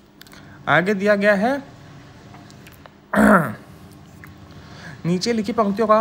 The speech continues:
आशय अपने शब्दों में लिखना है। ठीक, रजिस्ट्री की मोहर लगते ही खातिरदारी पर भी मोहर लग गई है,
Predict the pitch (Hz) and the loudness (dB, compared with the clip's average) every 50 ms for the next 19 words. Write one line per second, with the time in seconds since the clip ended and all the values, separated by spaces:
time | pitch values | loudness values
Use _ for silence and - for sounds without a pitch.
0 | 220 - - - 165 185 185 175 - - 226 226 233 240 226 - - - 180 175 | 0 -4 -4 0 0 0 0 0 -4 -4 -4 -4 -6 -6 -8 -14 -10 -10 -8 -6
1 | 202 208 196 202 180 175 196 196 196 185 147 - 143 120 113 123 107 98 101 - | -6 -6 -4 -4 -4 -4 -2 -2 -2 -2 -4 -4 -4 -4 -4 -4 -4 -8 -8 -12
2 | - - - - - - - - - - - 202 247 226 233 - - - - - | -20 -20 -20 -20 -20 -20 -20 -20 -18 -10 -8 -6 -6 -6 -10 -14 -20 -14 -6 -4
3 | 170 180 175 - - 226 233 226 240 240 226 196 196 220 226 220 202 190 - 220 | -2 -2 -2 -6 -8 -10 -8 -6 -4 -2 0 0 0 2 2 0 0 0 -2 -4
4 | 202 220 202 - 175 165 160 190 196 196 196 196 226 220 220 202 196 170 180 233 | -4 -4 -4 -2 -4 -2 0 0 0 0 0 0 -2 -2 -4 -4 -4 -4 -4 -6
5 | 294 - - - - - - 156 156 180 202 185 165 147 131 123 113 98 78 - | -6 -8 -10 -18 -18 -10 -6 -4 -2 0 2 2 0 0 -2 -4 -6 -6 -8 -12
6 | - - - - - - - - - - - - - - - - - - - - | -16 -20 -20 -20 -20 -20 -20 -20 -20 -20 -20 -20 -20 -20 -20 -20 -20 -20 -20 -20
7 | - _ _ - - - 185 214 | -20 _ _ -20 -12 -8 -6 -6